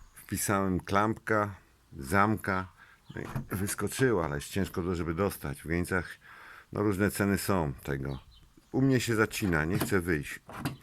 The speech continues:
Nacisnę i zostaję w tej pozycji. Także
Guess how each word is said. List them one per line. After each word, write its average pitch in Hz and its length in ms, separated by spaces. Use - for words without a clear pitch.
Nacisnę 117 680
i 156 180
zostaję 95 480
w - 60
tej 120 160
pozycji. 82 720
Także 87 520